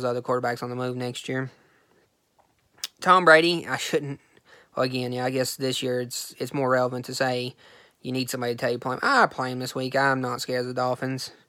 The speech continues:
Um, and Josh Allen versus the Jets. Um, this one you gotta, you gotta strap 'em on. You gotta make sure that, you know,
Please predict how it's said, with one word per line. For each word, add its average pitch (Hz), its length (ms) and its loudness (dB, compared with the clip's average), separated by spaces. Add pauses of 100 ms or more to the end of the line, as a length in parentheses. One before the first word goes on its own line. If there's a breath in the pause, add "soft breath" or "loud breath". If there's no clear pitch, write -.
(960 soft breath)
Um, 127 600 0 (1300)
and 151 200 -2
Josh 143 260 6
Allen 131 200 6
versus 127 300 2
the 123 60 -10
Jets. 127 520 -2 (360 loud breath)
Um, 127 520 -6 (800 soft breath)
this 151 180 2
one 202 140 0
you 196 60 0
gotta, 190 420 6
you 147 80 -6
gotta 160 160 8
strap 170 300 8
'em 185 80 0
on. 170 240 8
You 135 80 -2
gotta 147 80 2
make 156 200 6
sure 160 240 8
that, 143 260 2
you 151 200 -6
know, 131 320 -2